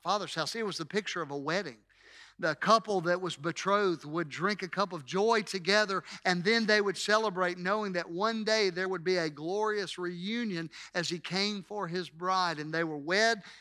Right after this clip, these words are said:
and spent eternity together.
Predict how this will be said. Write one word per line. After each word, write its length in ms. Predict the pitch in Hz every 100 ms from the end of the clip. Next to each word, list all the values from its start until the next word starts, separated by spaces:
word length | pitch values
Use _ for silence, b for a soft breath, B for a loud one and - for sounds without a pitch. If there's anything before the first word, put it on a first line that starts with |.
| -
and 160 | 160 147
spent 440 | - 202 202 220 b b -
eternity 580 | 147 170 190 190 175 170
together. 680 | - 156 170 180 147 113